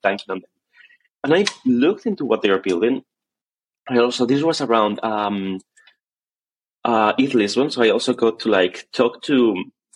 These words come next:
one of the people from the team that was there, and actually ended up getting a scan, getting scanned there. And I made a thread about, like, why I think this is good, why I think this is, like, mostly why I think this is private, which was the concern that people have.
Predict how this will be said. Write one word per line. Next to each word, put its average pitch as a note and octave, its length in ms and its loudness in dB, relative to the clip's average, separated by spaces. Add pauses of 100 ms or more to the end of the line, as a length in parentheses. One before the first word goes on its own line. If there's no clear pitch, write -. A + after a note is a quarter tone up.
one B2+ 200 0
of D#3+ 80 -2
the C#3 160 0 (560)
people A#2 240 2
from A2 180 0
the G2 80 -2
team G#2 180 -2
that G2+ 120 2
was G2+ 160 0
there, B2 360 0
and G2+ 220 -2 (560)
actually A#2 340 0
ended G2+ 160 0
up G2 120 -2
getting G2+ 200 0
a F#2 80 2
scan, C#3+ 400 -4 (140)
getting G#2 240 -2
scanned C#3+ 320 0
there. F2 240 0 (480)
And B2+ 120 2
I C3+ 60 4
made F3 200 2
a F3 60 2
thread C3+ 220 0
about, A#2 200 -2
like, G#2 200 0
why A#2+ 160 2
I A2+ 140 0
think C#3 320 -6
this B2 140 -10
is F2+ 100 -16
good, - 200 -2 (100)
why F2+ 100 -2
I G#2+ 80 2
think B2+ 200 0
this G2+ 120 -16
is, G2 100 -10
like, F2+ 320 -2 (440)
mostly G3+ 240 2
why C#3+ 160 4
I A2 60 2
think C#3 200 -2
this A#2 120 -10
is - 200 -6 (160)
private, - 360 0 (140)
which - 160 -6
was A#2+ 120 0
the A#2+ 140 0 (240)
concern B2+ 320 0
that G#2 160 0
people G2 240 0
have. - 180 -4